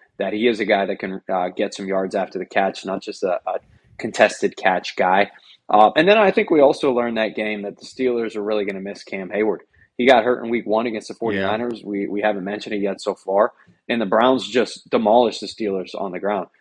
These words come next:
Speaker 1: Uh, listen, all the best to Nick Chubb, who got hurt that game. He's on I R, but he was on pace for, like, three hundred thousand yards rushing
Speaker 2: Yeah,
Speaker 1: that game before he
Speaker 2: that
Speaker 1: got
Speaker 2: was
Speaker 1: hurt.
Speaker 2: rough seeing that.
Speaker 1: Dude, it was rough seeing that. But then Jerome Ford comes in, the backup running back,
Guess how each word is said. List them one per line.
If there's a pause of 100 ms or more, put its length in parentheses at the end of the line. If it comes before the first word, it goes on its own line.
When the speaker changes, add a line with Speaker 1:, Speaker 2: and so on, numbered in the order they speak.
(260)
Speaker 1:
Uh,
listen,
all
the
best
to
Nick
Chubb,
who
got
hurt
that
game.
He's
on
I
R,
but
he
was (140)
on
pace
for,
like,
three
hundred
thousand
yards
rushing
Speaker 2:
Yeah,
Speaker 1:
that
game
before
he
Speaker 2:
that
Speaker 1:
got
Speaker 2:
was
Speaker 1:
hurt.
Speaker 2:
rough
seeing
that. (300)
Speaker 1:
Dude,
it
was
rough
seeing
that.
But
then
Jerome
Ford
comes
in,
the
backup
running
back,